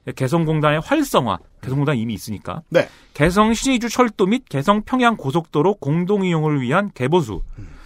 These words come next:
Speaker 1: 안변 남포 조선협력단지 건설, 백두산 서울 직항로 개설, 이산가족 상봉 확대 및 금강산 면에서 상시 개방,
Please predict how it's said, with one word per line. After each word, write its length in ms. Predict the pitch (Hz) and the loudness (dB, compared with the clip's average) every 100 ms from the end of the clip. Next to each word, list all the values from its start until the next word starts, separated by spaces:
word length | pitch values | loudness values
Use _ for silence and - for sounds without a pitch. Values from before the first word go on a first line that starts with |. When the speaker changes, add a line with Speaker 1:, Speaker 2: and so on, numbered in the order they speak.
| - - - | -20 -20 0
Speaker 1:
안변 560 | 139 175 180 226 247 | 4 4 4 4 4
남포 380 | 165 147 143 190 | 2 0 2 0
조선협력단지 920 | 151 156 170 185 196 - 165 156 196 | 2 0 0 0 -2 0 0 0 0
건설, 440 | 151 127 113 87 - _ _ _ - | 0 0 0 -4 -8 _ _ _ -6
백두산 500 | 143 - 185 208 220 | -6 -6 0 2 2
서울 220 | 220 226 | 0 0
직항로 400 | - - 170 196 | -2 -4 -2 0
개설, 320 | 143 107 90 - _ _ | 0 -2 -6 -10 _ _
이산가족 540 | 147 156 175 170 170 170 | -6 0 0 2 0 0
상봉 320 | 185 170 165 | -2 -2 -2
확대 260 | 160 - 151 | -2 -2 -2
및 140 | 226 - | -2 -2
금강산 560 | 135 151 165 165 165 | -2 2 2 2 0
면에서 240 | 139 123 156 | 0 -2 -2
상시 320 | 208 208 196 | -2 -4 -4
개방, 300 | 131 139 117 | 2 2 2